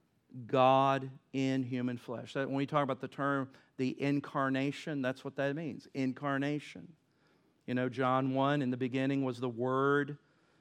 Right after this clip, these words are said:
and the Word was with God, and the Word was God," and says later in John one fourteen, "And the Word became flesh and dwelt among us," God in flesh, God in humanity, in Jesus Christ.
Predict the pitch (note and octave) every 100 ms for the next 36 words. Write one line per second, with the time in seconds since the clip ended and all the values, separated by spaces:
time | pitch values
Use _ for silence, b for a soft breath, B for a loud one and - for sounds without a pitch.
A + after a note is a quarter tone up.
0 | b A#2+ A#2+ A#2+ C3+ A#2+ B2 B2+ C3+ C3+
1 | C#3+ C3+ C#3 C#3 B2 B2+ C3+ A#2 C3 C3+
2 | A#2 C#3+ C3+ C#3 C#3 A2+ G2+ b b b
3 | b - C3+ A#2 B2+ C3 C3+ B2+ C3 C3
4 | C3 C3+ C#3 C#3 - C#3 C3+ C#3 A#2+ A#2+
5 | C3 C3+ B2+ - C#3+ C3+ - - A#2 B2+
6 | D3 E3+ - - - _ b b A#2 A2
7 | B2 C#3 C#3+ C3+ C3+ D3 D#3 - C3+ B2+
8 | C3+ D3 D#3+ C3+ C#3 C#3+ D#3 - A#2+ C3
9 | D3+ - - B B - C3+ D3 E3 -
10 | C#3 C#3 C#3+ D3+ D#3 D3 E3 E3+ F3+ F#3
11 | F3+ C3+ C3+ A#2 C3+ C#3 D3 C#3+ - E3+
12 | F3+ D3+ - -